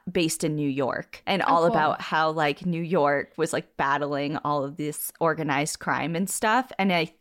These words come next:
Speaker 1: I think it's called Fear City. So if you're, like,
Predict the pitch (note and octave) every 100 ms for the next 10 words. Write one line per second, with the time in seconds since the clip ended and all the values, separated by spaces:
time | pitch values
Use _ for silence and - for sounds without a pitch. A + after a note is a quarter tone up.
0 | _ F#3+ F3+ - _ - G3 A3 C4 -
1 | - _ _ _ G3+ - - E3 D3+ -
2 | C3+ B2+ - - - C3+ - - F#3 D3+
3 | E3 D#3 D3 C3 C3+ -